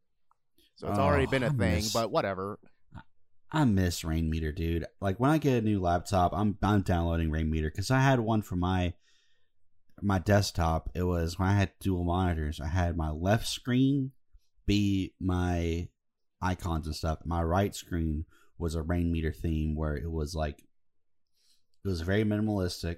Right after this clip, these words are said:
Speaker 2: It was like a, it was like the beach or, like, a wheat field or, like, a starry
Speaker 1: Ooh.
Speaker 2: sky. Or no, it was, so I'm trying to remember what it was called. I can't remember the theme,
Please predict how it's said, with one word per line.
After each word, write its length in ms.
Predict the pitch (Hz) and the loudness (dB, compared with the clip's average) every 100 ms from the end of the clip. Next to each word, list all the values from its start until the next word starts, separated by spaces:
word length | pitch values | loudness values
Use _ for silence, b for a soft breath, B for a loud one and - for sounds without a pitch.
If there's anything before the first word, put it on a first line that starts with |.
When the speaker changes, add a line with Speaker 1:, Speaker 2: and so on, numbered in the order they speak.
| - | -8
Speaker 2:
It 60 | 90 | -6
was 260 | 90 80 | -4 -4
like 220 | 90 82 78 _ - | -4 -4 -6 _ -14
a, 60 | - - | -6 8
it 180 | - 104 | 10 10
was 200 | 98 95 | 8 2
like 220 | 90 - _ _ - | 0 -2 _ _ -12
the 120 | 92 82 | -8 -2
beach 680 | 113 113 - - - - - - | 0 0 -2 -6 -8 -10 -18 -4
or, 80 | 92 | -2
like, 120 | - | -2
a 40 | |
wheat 260 | 80 101 - | -4 -6 -4
field 500 | - 107 107 104 104 - _ - | 0 4 6 6 2 -4 _ -10
or, 100 | 85 | -4
like, 180 | 85 78 | -2 -2
a 60 | - | -2
starry 380 | - 110 101 98 | 0 2 4 2
Speaker 1:
Ooh. 40 | |
Speaker 2:
sky. 640 | - 110 101 87 80 80 - B B B - | 0 0 2 2 0 -4 -8 B B B -4
Or 180 | 123 131 | 0 4
no, 160 | 143 | 4
it 120 | 120 127 | 4 4
was, 320 | 131 107 - _ b b b b - - | 2 0 -4 _ b b b b -20 -6
so 380 | - 131 123 - _ _ _ _ _ - - - - - | 2 4 4 -4 _ _ _ _ _ -20 -20 -20 -20 -14
I'm 60 | - | -4
trying 220 | 104 123 | -2 0
to 60 | |
remember 180 | 123 120 | 2 0
what 140 | 104 104 | 0 0
it 40 | |
was 140 | 98 | -2
called. 260 | - 87 80 | -4 -4 -4
I 40 | 85 | -4
can't 280 | - 127 117 | -2 -2 0
remember 500 | 117 107 92 90 - - | 0 0 0 -4 -10 -10
the 120 | 90 98 | -4 -4
theme, 600 | - 139 120 85 80 | 0 2 2 2 -4